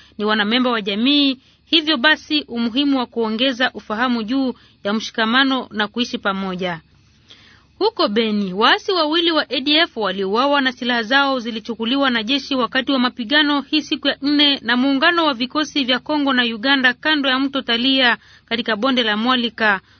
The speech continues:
Kwa mujibu wa msemaji wa operesheni za pamoja, mafanikio ya operesheni katika eneo hili yanatokana na ushirikiano kati ya jeshi na raia ambao wanatahadharisha juu ya mienendo ya A D F katika eneo hili.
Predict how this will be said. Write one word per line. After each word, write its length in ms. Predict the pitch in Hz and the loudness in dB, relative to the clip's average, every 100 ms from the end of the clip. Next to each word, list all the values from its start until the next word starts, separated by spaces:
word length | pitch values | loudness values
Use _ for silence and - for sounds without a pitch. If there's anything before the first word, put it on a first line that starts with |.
| _ | _
Kwa 140 | 214 | -2
mujibu 340 | 226 247 233 220 | 0 0 0 -2
wa 80 | |
msemaji 500 | 214 208 214 233 247 | -2 -4 -2 0 0
wa 80 | 247 | -2
operesheni 580 | 214 214 233 254 262 240 | -2 -2 -2 -2 -2 -2
za 120 | 214 | -2
pamoja, 580 | 208 196 220 285 277 262 - _ _ | -4 -2 0 2 2 2 0 _ _
mafanikio 580 | 214 - 214 214 262 269 | -10 -4 -4 -2 0 2
ya 140 | 247 | 0
operesheni 680 | - 202 220 247 247 254 233 | -2 -6 -4 -4 -2 -2 -2
katika 300 | 220 214 214 | -4 -6 -6
eneo 260 | - 208 196 | -4 -4 -4
hili 460 | 220 302 285 269 - - - | -2 0 2 0 -4 -20 -8
yanatokana 560 | 196 247 254 - 392 381 | 0 0 0 -2 0 0
na 120 | 330 | -2
ushirikiano 640 | 277 302 277 - 330 349 | -2 -4 -4 -2 -2 -2
kati 260 | 302 311 277 | -2 -2 -2
ya 100 | 240 | -2
jeshi 400 | 247 285 - 294 | -2 -4 -2 0
na 140 | 240 | 0
raia 520 | 214 214 214 269 269 - | -2 -2 0 2 2 0
ambao 500 | 196 226 269 254 - _ _ | -4 -2 0 -2 -6 _ _
wanatahadharisha 800 | 196 220 208 220 202 208 269 262 | 0 2 2 0 2 -2 -2 -2
juu 160 | 220 269 | -2 0
ya 140 | 247 226 | 0 0
mienendo 460 | 214 214 277 262 | -2 0 0 2
ya 140 | 240 - | 0 -2
A 120 | 226 | -6
D 140 | 220 247 | -2 0
F 180 | 285 | 0
katika 340 | - 202 - 202 | -4 -8 -6 -6
eneo 260 | 196 190 185 | -4 -6 -6
hili. 480 | - 202 190 180 | -6 -6 -6 -8